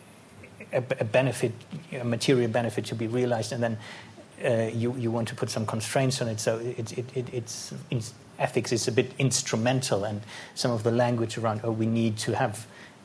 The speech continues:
ethics in place to enable innovation," that, that makes ethics,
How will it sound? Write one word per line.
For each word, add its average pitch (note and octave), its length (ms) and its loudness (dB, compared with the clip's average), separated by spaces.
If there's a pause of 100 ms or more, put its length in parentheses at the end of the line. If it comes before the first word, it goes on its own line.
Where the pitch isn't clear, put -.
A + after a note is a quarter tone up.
ethics - 580 0
in B2 120 -4
place A2 680 0 (240)
to - 100 0
enable A2+ 360 2
innovation," A2+ 560 0
that, A2 160 -2
that A#2 160 -6
makes A#2+ 260 0
ethics, - 580 0